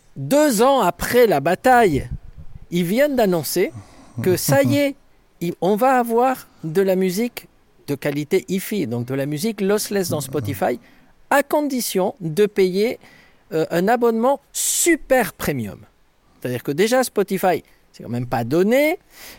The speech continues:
Speaker 1: euh, mais là, si vous voulez de la musique hi-fi, entre guillemets, il va falloir repayer et repayer plus cher. Et donc, euh, ils se sont posés un grave problème marketing en disant, bon, un, à quel prix on va le proposer,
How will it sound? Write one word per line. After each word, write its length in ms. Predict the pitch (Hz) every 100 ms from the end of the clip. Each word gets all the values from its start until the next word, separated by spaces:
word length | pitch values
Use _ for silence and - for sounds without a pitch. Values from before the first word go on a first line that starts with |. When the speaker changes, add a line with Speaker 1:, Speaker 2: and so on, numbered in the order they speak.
| -
Speaker 1:
euh, 540 | 147 147 143 135 135 117
mais 220 | 143 170 175
là, 240 | 226 277
si 180 | - -
vous 140 | 269 247
voulez 180 | 240
de 60 | 220
la 100 | 208
musique 520 | 190 175 190 - - _ _ _ - -
hi-fi, 480 | 190 202 - 254 339 - -
entre 260 | 127 - 139
guillemets, 420 | 156 190 233 -
il 100 | 170
va 100 | 185
falloir 440 | 185 185 240 262 - _ -
repayer 960 | 113 123 127 208 269 254 208 233 -
et 40 | 139
repayer 380 | 143 160 196
plus 200 | 226 196
cher. 340 | 185 - - -
Et 100 | -
donc, 320 | 139 151 147 156
euh, 120 | 143 - - - - -
ils 100 | 147
se 180 | - 185
sont 200 | - 196
posés 360 | 214 202 220
un 320 | 196 156 156 156
grave 280 | 170 240
problème 340 | - 214 185 170
marketing 640 | 156 - 165 147 226 269
en 100 | 151
disant, 320 | 147 151 175 170
bon, 220 | 139 156 175
un, 100 | 190
à 140 | 160
quel 180 | - 196
prix 200 | - 202
on 60 | 165
va 80 | 143
le 60 |
proposer, 640 | - 156 156 160 165 220